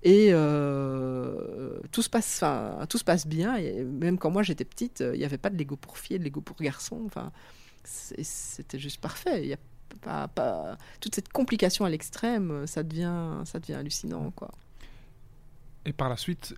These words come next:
Speaker 2: laisser grandir les enfants sans pression de genre, c'est, c'est aussi très important, et particulièrement important pour les enfants trans, justement.
Speaker 1: Oui, absolument. Et, euh, c'est, c'est, c'est vrai que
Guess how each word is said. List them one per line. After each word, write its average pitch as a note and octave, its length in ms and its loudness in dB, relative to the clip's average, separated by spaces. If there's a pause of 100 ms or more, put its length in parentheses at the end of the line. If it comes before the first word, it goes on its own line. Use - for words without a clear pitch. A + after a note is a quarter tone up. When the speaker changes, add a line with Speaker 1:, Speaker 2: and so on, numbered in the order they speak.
Speaker 2:
laisser D3+ 560 2
grandir D3+ 380 2
les C#3+ 140 2
enfants D3+ 320 0
sans F#3+ 340 -2
pression D3 360 0
de C3+ 80 2
genre, C3 640 -2 (160)
c'est, B2+ 880 -2 (680)
c'est - 220 -6
aussi C3+ 200 -2 (200)
très D3 300 0
important, C#3+ 340 0
et D3 60 0
particulièrement C#3+ 580 2
important E3 320 -2
pour D3+ 100 0
les C#3 120 2
enfants B2 240 -2
trans, D3 240 -2 (640)
justement. B2+ 360 0
Speaker 1:
Oui, G3+ 280 8
absolument. E3 800 0
Et, D3+ 280 4
euh, C#3+ 440 0 (880)
c'est, C3+ 400 4
c'est, B2+ 460 2
c'est - 180 -2
vrai F#3+ 180 4
que D#3+ 300 6